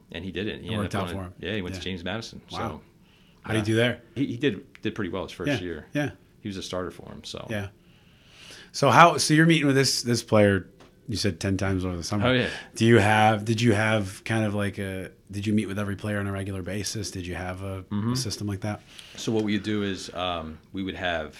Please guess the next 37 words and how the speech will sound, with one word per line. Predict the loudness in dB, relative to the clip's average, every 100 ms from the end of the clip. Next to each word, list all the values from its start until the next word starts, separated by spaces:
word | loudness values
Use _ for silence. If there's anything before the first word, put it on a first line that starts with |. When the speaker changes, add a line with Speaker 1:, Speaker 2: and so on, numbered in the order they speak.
| -20 _ _ _ _ _ -8
Speaker 1:
our | -6 -6 -6
end | -4 -2
of | -4
fall | -6 -6 -4
meetings | -4 -6 -8
to | -10
kinda, | -8 -8
like, | -6 -8 -8
let | -6 -4
everybody | -4 -6
know | -6 -6
where | -6 -6 -4
they're | -4
at. | -4 -6 -6
'Cause | -4
I | -2
thought | -2 -2
that |
was | -4 -4
really | -8
important. | -8 -8 -8 -10
Like, | -10
if, | -10 -12 -14
if | -12 -4
somebody | -2 0
doesn't | 0 -2 -2
know | -2
where | 0 -2
they're | -2 0
at | 0 -2 -6
and | -12 -8
where | -6
they | -6
stand | -8 -8 -8 -8
in | -8
the | -10
program, | -8 -8 -8 -10